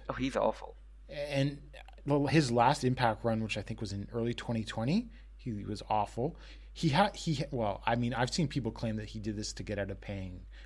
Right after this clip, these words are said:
Speaker 2: um, like, alimony to his wife, but it's probably true. He has C T E, and it's affecting
Speaker 1: Okay,
Speaker 2: him.
Speaker 1: yeah.
Speaker 2: It's affecting him. Like his,
Speaker 1: Yeah, that's not a great
Speaker 2: like, I've heard things about him. Like,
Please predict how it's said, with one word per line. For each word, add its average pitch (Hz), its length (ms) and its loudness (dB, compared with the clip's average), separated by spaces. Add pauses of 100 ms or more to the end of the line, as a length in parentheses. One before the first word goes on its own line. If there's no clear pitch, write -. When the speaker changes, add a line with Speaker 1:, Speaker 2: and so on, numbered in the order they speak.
(160)
Speaker 2:
um, - 280 -10 (240)
like, - 180 -8
alimony 104 500 -2
to - 140 -8
his 98 140 -8
wife, 101 440 -4 (540)
but 117 300 2
it's 123 160 -6 (240)
probably 107 460 6
true. 107 440 2
He 143 140 0
has 113 100 2
C 147 200 -2
T 107 260 -6
E, 104 340 -4 (1700)
and 120 160 0
it's 113 160 -4
affecting 123 480 0
Speaker 1:
Okay, 117 140 -2
Speaker 2:
him. 104 220 -4
Speaker 1:
yeah. 110 80 -8 (360)
Speaker 2:
It's - 160 -6
affecting 120 440 0
him. 98 260 -8 (1700)
Like 101 340 0
his, 110 140 -2
Speaker 1:
Yeah, 123 80 8
that's 123 220 6
not 110 160 6
a 117 40 6
great 110 240 4
Speaker 2:
like, 139 120 6
I've 131 140 10
heard 143 320 4
things 110 260 -2
about 104 260 -4
him. 101 240 -6
Like, 101 180 -6